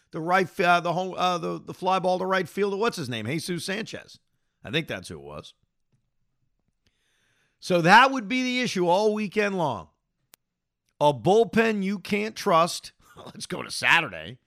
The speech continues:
And an offense that's lacking the big hit and lacking the production from D H.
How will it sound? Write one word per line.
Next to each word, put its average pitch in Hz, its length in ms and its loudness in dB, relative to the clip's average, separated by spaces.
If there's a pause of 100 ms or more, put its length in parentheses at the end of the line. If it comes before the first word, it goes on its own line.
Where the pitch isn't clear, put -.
(480)
And 143 140 -2
an 147 80 2
offense 160 840 0 (480)
that's 160 220 -2
lacking 165 720 -4
the 160 100 -6
big 147 300 -4
hit 127 460 -6
and 131 280 -6
lacking 147 760 -6 (320)
the 156 80 -10
production 139 600 -2
from 120 280 -6
D 107 200 -4
H. 80 400 -12